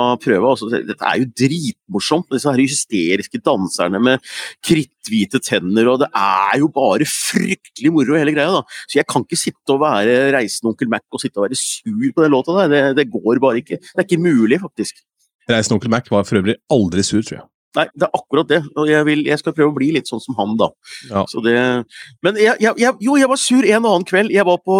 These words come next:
Speaker 1: Euro Fan Club og hadde flottet meg litt og sagt ja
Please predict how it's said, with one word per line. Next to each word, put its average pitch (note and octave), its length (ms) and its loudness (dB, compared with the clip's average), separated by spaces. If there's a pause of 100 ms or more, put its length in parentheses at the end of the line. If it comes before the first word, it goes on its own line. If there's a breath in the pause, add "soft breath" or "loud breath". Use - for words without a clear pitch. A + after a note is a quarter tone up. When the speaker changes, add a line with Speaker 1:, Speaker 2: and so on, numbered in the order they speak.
(140)
Speaker 1:
Euro C3+ 480 0
Fan A#2 480 0
Club E3+ 300 0 (100)
og D#3 320 2 (220 loud breath)
hadde D3 180 2
flottet A#2+ 560 -2
meg A#2+ 140 2
litt - 260 -4
og D3 80 -8
sagt D3 160 -4
ja A2+ 140 4